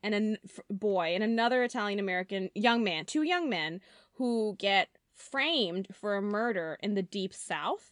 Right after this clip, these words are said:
It's very genteel. It's very different from the Italian-American culture of New York, specifically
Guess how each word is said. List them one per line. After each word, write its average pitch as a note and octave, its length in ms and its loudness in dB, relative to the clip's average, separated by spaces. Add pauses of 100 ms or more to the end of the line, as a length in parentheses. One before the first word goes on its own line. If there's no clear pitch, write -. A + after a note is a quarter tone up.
It's - 220 -6
very G#3 340 0
genteel. F#3 840 -6 (300)
It's F#3+ 220 -4
very C4 420 4
different G#3 480 0
from F3+ 280 -2
the F3 280 -6
Italian-American F3+ 1080 -2
culture E3+ 440 -8
of D#3+ 320 -6 (320)
New F#3 200 -4
York, E3+ 400 -8
specifically - 920 -8